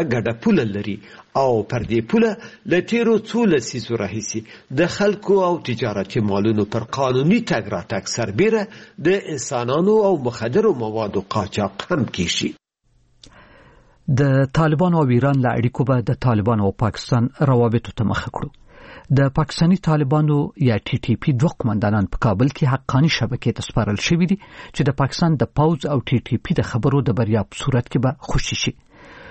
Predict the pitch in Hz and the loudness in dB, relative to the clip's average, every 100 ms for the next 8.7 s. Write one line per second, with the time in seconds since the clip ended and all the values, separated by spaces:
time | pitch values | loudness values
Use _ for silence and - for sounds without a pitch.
0 | - - 127 - 135 117 156 151 131 - | -6 0 2 2 0 0 0 2 0 0
1 | 139 107 - 165 127 147 123 127 107 - | -2 -2 -2 -2 0 2 2 2 0 -2
2 | 120 - 127 - 127 113 147 170 160 - | -4 -2 -2 0 -2 2 4 4 2 0
3 | 160 - 165 165 160 - - - - 113 | -2 2 2 2 0 -6 -16 -10 -2 2
4 | 113 85 113 107 - 151 143 147 147 - | 2 2 -2 -4 0 0 2 0 -2 -10
5 | - - 120 120 180 - 113 120 113 101 | -10 -2 0 2 2 0 -2 0 0 2
6 | 98 - - 113 160 143 123 - 175 - | 2 -2 -2 0 0 0 0 0 0 0
7 | 117 110 95 110 - 113 117 107 - 131 | 0 0 0 0 0 0 2 0 0 0
8 | 139 139 135 - 101 101 | 2 2 2 0 -2 -2